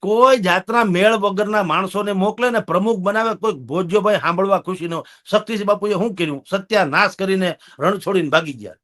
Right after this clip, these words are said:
તમે જાણો ને, તમારું બસ બળતું ઘર કૃષ્ણાર્પણ. એટલે કોક સારો ઓરેટર હોય, જનતાની પીડા કે જનતાની વાતને સારી ભાષામાં રજૂ કરી શકે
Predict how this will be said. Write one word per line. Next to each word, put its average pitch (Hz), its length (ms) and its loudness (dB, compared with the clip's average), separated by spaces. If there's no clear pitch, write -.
તમે 196 240 2
જાણો 202 300 4
ને, 190 60 -8
તમારું 185 400 -2
બસ 180 140 0
બળતું 190 340 0
ઘર 170 160 4
કૃષ્ણાર્પણ. 147 640 -4
એટલે 214 160 2
કોક 226 240 4
સારો 185 380 2
ઓરેટર 185 460 2
હોય, 147 200 0
જનતાની 190 680 0
પીડા 180 380 0
કે 185 140 -4
જનતાની 180 440 -2
વાતને 185 340 0
સારી 175 400 0
ભાષામાં 160 420 -2
રજૂ 160 220 -4
કરી 190 180 -4
શકે 196 280 -6